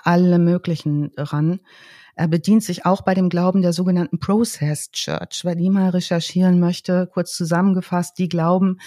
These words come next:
am jüngsten Tag, wenn die Welt untergeht, finden Gott und Satan wieder zusammen. Das ist so ein Hauptmerkmal dieser Process Church. Im November siebenundsechzig kommen Susan Atkins, die ist zu dem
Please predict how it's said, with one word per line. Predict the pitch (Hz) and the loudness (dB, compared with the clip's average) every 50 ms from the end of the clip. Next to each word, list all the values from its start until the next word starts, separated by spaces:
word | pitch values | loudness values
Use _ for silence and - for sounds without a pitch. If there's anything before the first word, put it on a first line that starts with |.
| - - - - | -20 -20 -12 -2
am | - 175 175 170 | 2 2 4 4
jüngsten | 175 190 190 190 185 - - 156 | 4 4 4 2 0 -2 -8 -6
Tag, | - 180 175 185 196 - | -2 0 0 0 -2 -2
wenn | 175 175 | -4 -4
die | 170 170 160 | -2 -2 0
Welt | 165 175 180 185 - | 0 0 0 0 0
untergeht, | 185 185 180 - 175 160 170 170 - | -2 -2 0 0 -2 -2 -2 -6 -6
finden | - - 175 165 - 170 160 | -4 -4 -4 -2 0 0 0
Gott | 151 165 175 - | 0 0 0 0
und | 160 160 | -2 -2
Satan | 139 - 156 156 175 180 - - 160 147 143 135 | 0 2 4 4 4 2 2 0 0 0 0 -2
wieder | 139 143 143 131 | -2 -4 -4 -6
zusammen. | - - 143 131 135 131 131 127 131 135 135 - _ _ | -4 -6 -6 -4 -4 -6 -6 -6 -6 -8 -8 -10 _ _
Das | - 143 - - | -6 -6 -4 -4
ist | 147 - | -6 -6
so | - 156 139 | -4 -4 -2
ein | - 147 151 160 156 135 123 | 2 4 4 4 4 2 0
Hauptmerkmal | 139 135 - _ - 143 135 - _ 135 139 131 135 | -4 -6 -6 _ -4 -4 -4 -4 _ -6 -6 -4 -4
dieser | 135 139 135 - 135 | -6 -4 -4 -4 -6
Process | - - - 143 147 151 - - - 110 107 - - | -4 0 2 4 4 4 2 -2 -6 -8 -8 -10 -10
Church. | - - - 104 - - - - - - _ _ _ _ _ _ _ _ _ _ _ _ _ _ _ _ _ _ _ _ _ _ _ _ _ _ _ _ _ _ _ _ _ _ _ _ _ _ _ _ _ _ _ _ _ - - | -10 -8 -8 -8 -10 -8 -10 -12 -12 -12 _ _ _ _ _ _ _ _ _ _ _ _ _ _ _ _ _ _ _ _ _ _ _ _ _ _ _ _ _ _ _ _ _ _ _ _ _ _ _ _ _ _ _ _ _ -4 2
Im | 233 233 240 | 4 4 6
November | 240 240 208 226 233 277 302 302 302 285 | 6 4 4 4 4 4 6 6 4 4
siebenundsechzig | 247 262 277 262 254 247 233 233 196 202 208 247 294 - - - - - 277 269 277 - | 2 2 2 2 2 4 4 2 2 2 0 0 -2 -6 -12 -12 -6 -2 -2 -2 -2 -4
kommen | - - 233 226 233 | -4 0 2 2 2
Susan | 220 - - 240 220 208 196 208 196 - | 2 0 0 0 0 2 2 2 2 2
Atkins, | 208 226 233 - _ - - 262 269 285 294 - - | -2 -4 -4 -6 _ -4 -2 0 0 0 -2 -4 -4
die | - | -6
ist | 220 220 - - | -6 -6 -6 -6
zu | - 208 | -6 -2
dem | 190 202 202 202 190 190 | 0 0 0 0 0 -2